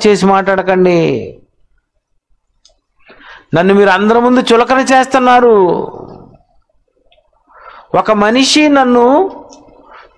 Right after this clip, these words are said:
చులకన చేసావు" అని అంటుంటే, పౌలు గారేమో శ్రమలను చులకన చేసి పడేశాడు, శ్రమలనే చులకన చేశాడు. చివరికి ఆ శ్రమలకు కూడా ఏమనిపిస్తుంది అంటే, "తలపోట్రా మరి బాబు,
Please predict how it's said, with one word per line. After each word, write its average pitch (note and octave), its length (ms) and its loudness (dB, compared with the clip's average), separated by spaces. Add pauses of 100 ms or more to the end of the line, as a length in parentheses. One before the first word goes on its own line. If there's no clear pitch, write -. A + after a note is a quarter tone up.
(200)
చులకన D4+ 300 2
చేసావు" C4 1040 2
అని F#3+ 200 2
అంటుంటే, D#3 840 0 (340)
పౌలు D3+ 220 0
గారేమో D#3+ 880 0
శ్రమలను G#3+ 680 0
చులకన C4+ 420 0
చేసి C4 300 -2
పడేశాడు, G#3 520 -2 (1500)
శ్రమలనే A#3+ 600 2
చులకన C4+ 420 0
చేశాడు. B3 680 -2 (440)
చివరికి G3 280 0
ఆ F#3 60 0
శ్రమలకు F3+ 440 -2
కూడా G3+ 200 -2
ఏమనిపిస్తుంది F#3 480 -2
అంటే, E3+ 140 -4
"తలపోట్రా F3 540 -2
మరి E3 160 0
బాబు, D3 480 -2